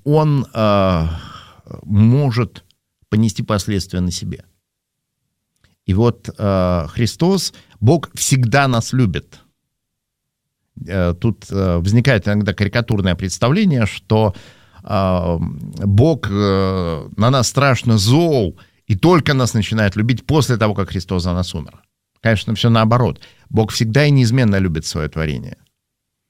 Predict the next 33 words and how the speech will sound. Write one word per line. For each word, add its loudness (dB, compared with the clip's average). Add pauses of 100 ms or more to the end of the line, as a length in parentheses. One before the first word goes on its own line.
(480)
И 2
Христос 0
приходит 0 (100)
ради 0
нашего 0
искупления, 0
потому 4
что -2
Бог 0
нас -6
любит. -4
"Ибо -2
так -2
возлюбил -2
Бог -4
мир, 2
что -6 (120)
отдал 0
Сына -2
Своего -2
Единородного, 0 (420)
дабы 4
всякий 0
верующий 2
в 0
Него 2
не 4
погиб, 0
но 2
имел 2
жизнь 0
вечную". -4 (1500)
Но 4